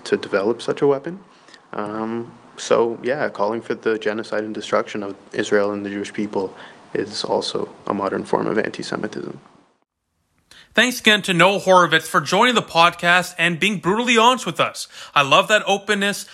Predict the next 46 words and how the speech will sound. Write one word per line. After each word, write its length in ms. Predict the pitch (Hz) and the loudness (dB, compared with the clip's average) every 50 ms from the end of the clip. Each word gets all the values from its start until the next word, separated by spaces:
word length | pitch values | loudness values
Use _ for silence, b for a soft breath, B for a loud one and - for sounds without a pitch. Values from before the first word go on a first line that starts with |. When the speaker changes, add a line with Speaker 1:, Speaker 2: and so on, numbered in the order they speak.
| B B B | B B B
Speaker 2:
I 40 | |
love 200 | 135 139 160 170 | 0 2 2 4
that 180 | - 185 170 156 | 4 2 2 2
honesty 600 | - 151 165 175 170 151 - - - 139 131 135 | 2 2 2 2 2 0 -4 -6 -8 -8 -6 -4
about 220 | 131 127 139 139 127 | -2 0 0 0 0
how 200 | - 147 151 160 | 0 -2 0 0
he 100 | 160 156 | -2 -4
feels 360 | 147 - 165 160 165 160 156 | -4 -2 0 0 0 0 -2
about 160 | - 151 139 | -4 -8 -8
the 80 | - 123 | -8 -8
situation. 760 | - - 139 - - 143 131 135 147 143 - - 139 120 120 B B B B B B B B | -8 -8 -8 -8 -8 -6 -4 -2 -2 -2 -4 -6 -8 -8 -10 B B B B B B B B
And 220 | 156 156 165 170 | -2 0 0 2
look, 240 | 180 226 214 214 - | 4 2 2 2 -2
from 300 | - - - 165 156 147 | -14 -12 -10 -8 -4 -2
what 120 | 151 170 202 | 0 2 4
I 280 | 214 214 208 185 156 - b b b b _ _ - 151 | 4 4 2 0 -4 -6 b b b b _ _ -10 -2
gather 400 | - 147 156 185 208 196 185 160 | 2 4 4 4 4 2 0 -2
from 160 | - - 151 | -2 -4 -4
what 140 | 151 151 151 | -4 -4 -4
he 80 | 143 | -4
said 280 | 127 - - 170 170 170 | -6 -2 0 0 0 0
here, 380 | - - - 143 131 127 127 | -2 -8 -10 -8 -6 -6 -4
and 360 | 131 131 135 131 131 127 123 - b b b b b b | -6 -6 -4 -4 -6 -6 -6 -10 b b b b b b
regardless 460 | 147 143 156 170 196 220 220 175 - | -2 2 4 4 4 4 2 -2 -4
if 100 | 190 - | -6 -2
you're 120 | 160 156 | 0 2
on 100 | 151 143 | 2 0
the 80 | 139 131 | 0 0
left 400 | 131 143 170 190 185 - - - - | 2 2 4 2 2 -2 -8 -10 -6
or 60 | 147 | -4
on 240 | 139 139 135 131 127 | -2 -2 -2 -2 -4
the 80 | 123 123 | -6 -4
right 380 | 135 180 196 202 202 196 190 - | 0 2 2 2 2 0 -2 -4
or 100 | 156 147 | -4 -4
in 80 | 147 147 | -4 -2
the 80 | 139 | -2
middle 220 | 143 160 175 185 185 | 0 2 2 2 2
or, 340 | 180 180 175 160 143 135 | 0 0 0 0 -2 -2
you 140 | 147 143 170 | -4 -6 -8
know, 60 | 160 | -6
somewhere 400 | - - - 185 175 160 156 156 | -6 -6 -4 -4 0 2 4 6
else, 360 | 160 160 147 127 - - - - b b b b b b b b b b b | 6 6 4 2 -2 -8 -12 -12 b b b b b b b b b b b
let's 220 | b 165 190 - - | b 0 0 0 -2
be 160 | - 202 196 | -4 -2 0
honest. 540 | 196 202 202 180 139 117 - - - - - b b b b b | 0 0 0 -2 -2 -4 -6 -10 -12 -12 -18 b b b b b
Anti-Semitism, 1120 | - 160 180 175 208 202 190 - - 196 190 185 170 - 190 175 160 175 180 175 180 175 | 0 0 2 4 4 2 2 2 0 -2 -2 -2 -2 -4 -6 -4 -4 -4 -4 -4 -6 -8